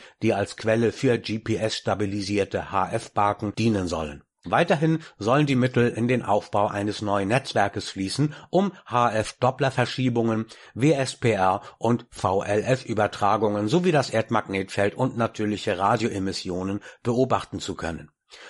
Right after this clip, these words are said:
Laut einer Ankündigung der University of Scranton, an der Nathaniel als außerordentlicher Professor für Physik und Ingenieurwesen tätig ist,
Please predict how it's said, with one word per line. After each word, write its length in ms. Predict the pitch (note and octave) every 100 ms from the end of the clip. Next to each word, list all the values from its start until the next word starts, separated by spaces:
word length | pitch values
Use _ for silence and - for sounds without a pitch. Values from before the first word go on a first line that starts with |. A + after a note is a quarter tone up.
| - -
Laut 300 | A2 A#2 A2+
einer 320 | A#2 A#2 A2
Ankündigung 680 | B2 D3+ D3+ D3 C3+ C3 A#2+
der 120 | A#2
University 840 | A2 A2+ A2 G#2+ A#2+ B2 - A2
of 200 | G2 F#2+
Scranton, 680 | - - G#2 A#2 C#3+ E3+ G3 - - -
an 200 | A2+ A2
der 220 | A2 G2+
Nathaniel 800 | G2 A2+ - G#2+ G#2 G2 G2 F#2+
als 360 | - G2 G2 -
außerordentlicher 800 | A#2+ A#2+ G2+ G#2+ G2+ G#2+ G2 F#2
Professor 640 | - G2 A2 - A2 G2+ - -
für 220 | - G2+
Physik 440 | - G2 F#2 A2+
und 160 | G2+ G#2
Ingenieurwesen 920 | G#2 G2 F#2 G2 C3 C3+ G#2 G2 G2
tätig 360 | - G#2 B2+ C3
ist, 280 | E3 E3+